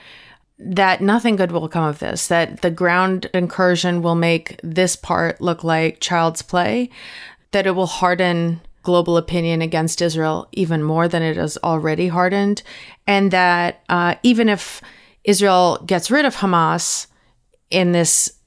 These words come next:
operation, which, I mean, it's, it's hard to do. I mean, ask the U S how, how the global war on terror went, that, you know, what will rise up in its place, right? What,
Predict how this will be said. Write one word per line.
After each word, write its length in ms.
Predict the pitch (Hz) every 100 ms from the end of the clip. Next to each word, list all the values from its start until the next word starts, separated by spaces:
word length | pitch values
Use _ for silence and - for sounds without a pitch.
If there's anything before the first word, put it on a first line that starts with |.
| -
operation, 600 | 175 170 175 160 - 180
which, 360 | 165 160 - - _ _ _ _ _ _ -
I 80 | 156
mean, 180 | 156
it's, 160 | 165 160
it's 200 | - 180
hard 240 | - 175 170
to 80 |
do. 240 | 170 202 165
I 100 | 156
mean, 160 | 160
ask 300 | 151 151 -
the 80 | 165
U 180 | 156 165
S 320 | 156 156 - -
how, 380 | 156 160 156 -
how 180 | 151 156
the 120 | 156
global 400 | 156 151 156 151
war 160 | 160 160
on 100 | 160
terror 380 | 233 226 175
went, 260 | 156 143 - - - - - - _ -
that, 380 | 196 180 -
you 100 | 196
know, 120 | 202 180
what 260 | 208 220
will 240 | 220 196 180 - _ _ -
rise 360 | 180 180 175 170
up 200 | 160 160
in 100 | 151
its 160 | 143
place, 500 | - 160 - 160 -
right? 320 | 160 160 156
What, 480 | 175 190 196 185 -